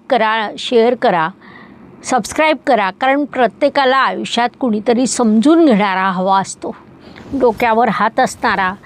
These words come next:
वेळोवेळी योग्य मार्गदर्शन करणारा हवा असतो. भारतात जन्म झालेले आपण सर्व मोठे भाग्यवान आहोत. आपल्याकडे असे ग्रंथ आहेत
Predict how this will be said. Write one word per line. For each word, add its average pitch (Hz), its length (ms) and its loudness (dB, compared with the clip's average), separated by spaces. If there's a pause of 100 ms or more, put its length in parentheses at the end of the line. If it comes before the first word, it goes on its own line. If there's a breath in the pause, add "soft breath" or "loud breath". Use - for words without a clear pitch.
(320 loud breath)
वेळोवेळी 330 720 2
योग्य 262 400 0
मार्गदर्शन 247 680 -2
करणारा 208 460 0
हवा 190 320 0
असतो. - 380 -10 (600 loud breath)
भारतात 214 440 0
जन्म 233 380 0
झालेले 226 400 2
आपण 220 320 -2
सर्व 247 520 2
मोठे 247 420 0
भाग्यवान 220 580 -2
आहोत. 190 280 -2 (600 loud breath)
आपल्याकडे 330 520 2
असे 320 240 0
ग्रंथ 233 440 0
आहेत 220 560 0